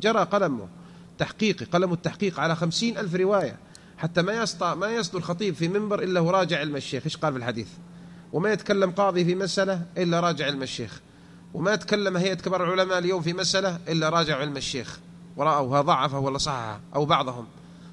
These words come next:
كما دخلت على أحد هيئة كبار العلماء فقال لي: "أفيد"، آه، فقال لي: "هذا كلام الشيخ فاقرأه، آه، حتى يعني، آه، يتبين لي معناه"، وكذا من السلسلة الصحيحة.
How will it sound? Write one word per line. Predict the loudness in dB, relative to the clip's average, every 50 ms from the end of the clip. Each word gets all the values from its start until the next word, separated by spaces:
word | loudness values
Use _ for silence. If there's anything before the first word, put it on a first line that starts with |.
| -6 -2
كما | 0 0 2 0
دخلت | 0 0 0 0 2
على | 2 2 4 4
أحد | 2 2 0 0
هيئة | 0 -2 -2
كبار | -2 -2 -2 0 2
العلماء | 2 4 4 4 2 2 0 -4 -6 -14 -20 -20 -20 -20 -20 -20 -16 -6
فقال | -4 -4 -2 0 2 2 2
لي: | 2 0 0 0 -2 -4 -6 -12 -18 -20 -20 -20 -20 -18 -10 -8
"أفيد"، | -6 -2 0 0 0 0 0 2
آه، | 2 4 4 2
فقال | 0 -2 -4 -2 2 2 2 2
لي: | 2 0 0 0 2
"هذا | 2 2 2 2 0
كلام | -2 0 0 0 0 -2
الشيخ | -4 -4 -2 -2 -2 -2 -2
فاقرأه، | -4 -4 -2 -2 -4 -6 -10 -14 -18 -20 -20 -18 -14 -8 -8 -6 0 2 2 4 4 2 2 2 0 -2 -4 -10 -16 -20 -20 -20 -20 -20 -20 -14 -8 -6
آه، | -6
حتى | -4 -4 -4 -4 0 2 2 4 4
يعني، | 4 4 2 2 0 0 -2 -4 -6 -8 -12 -10 -6
آه، | -4 -2 0 0 0 -2 -4 -6 -8 -8
يتبين | -4 -2 0 0 0 2 2 2 4 4 2 2
لي | 2 2
معناه"، | 2 2 2 2 2 0 0 0 -2 -6
وكذا | -4 0 0 0 2 0
من | 0 0
السلسلة | 0 0 0 0 0 -2
الصحيحة. | -4 -4 -6 -6 -8 -10 -12 -14 -16